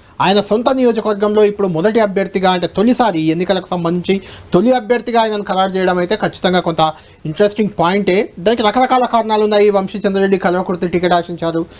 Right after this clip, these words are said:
అక్కడ టికెట్ దక్కలేదు గత ఎన్నికల్లో ఆయన, అంటే ఆయన సొంత నియోజకవర్గం అది. అప్పుడే అనుకున్నారు ఎంపీ స్థానం నుంచి వంశీచంద్ర రెడ్డి బరిలో దిగుతారని. ఆయన జాతీయ రాజకీయాల్లో కూడా చాలా కీలకంగా ఉన్నారు.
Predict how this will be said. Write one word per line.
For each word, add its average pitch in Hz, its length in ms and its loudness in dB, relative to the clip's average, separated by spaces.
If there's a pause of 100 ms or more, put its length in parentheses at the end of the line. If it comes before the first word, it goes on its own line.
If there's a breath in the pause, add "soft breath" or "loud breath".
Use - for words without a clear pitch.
(200 loud breath)
అక్కడ 180 160 2
టికెట్ 175 360 -2
దక్కలేదు 170 560 0
గత 156 100 0
ఎన్నికల్లో 170 440 0
ఆయన, 151 320 0 (120)
అంటే 175 360 0 (360 loud breath)
ఆయన 190 200 2
సొంత 208 240 -2
నియోజకవర్గం 160 560 -2
అది. 90 200 -12 (100)
అప్పుడే 262 240 0
అనుకున్నారు 240 440 0
ఎంపీ 208 300 0
స్థానం 196 320 0
నుంచి 196 240 -2
వంశీచంద్ర 180 480 0
రెడ్డి 175 160 2
బరిలో 165 260 0
దిగుతారని. 165 460 0
ఆయన 165 140 0
జాతీయ 156 340 0
రాజకీయాల్లో 160 480 -2
కూడా 160 140 -2 (100)
చాలా 151 140 2
కీలకంగా 160 460 -2
ఉన్నారు. 156 360 0